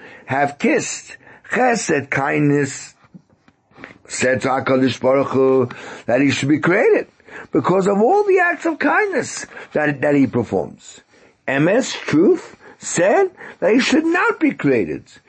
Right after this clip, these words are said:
arguing that he is full of lies. Tzedek, righteousness, argued that he should be created because of his righteous and charitable acts, while Shalom,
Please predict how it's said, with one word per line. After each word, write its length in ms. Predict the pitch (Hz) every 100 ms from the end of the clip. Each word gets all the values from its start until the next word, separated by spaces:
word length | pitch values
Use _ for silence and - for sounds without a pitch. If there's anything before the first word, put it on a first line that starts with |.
| - - _
arguing 600 | 131 139 131 143 202 359 - _ - _
that 160 | 117 120
he 80 | 120
is 140 | 104
full 260 | - 165 170
of 100 | 156
lies. 800 | 113 95 - - - - - - _ _ - _
Tzedek, 720 | - - 147 151 294 359 - - _ _ _
righteousness, 760 | 107 131 156 151 180 190 226 -
argued 560 | 139 147 160 294 330 - - -
that 160 | - 175
he 120 | 220
should 320 | 226 - 427
be 120 | 320 247
created 460 | - 120 90 82 - - -
because 560 | 123 123 127 127 117 - - _
of 140 | 117 117
his 160 | 101
righteous 680 | 110 160 285 - - - - - _ _ -
and 220 | 131 120
charitable 680 | - 151 220 233 147 175 240
acts, 560 | 311 - - - - - - - -
while 240 | 107 110
Shalom, 680 | 104 - 151 320 233 -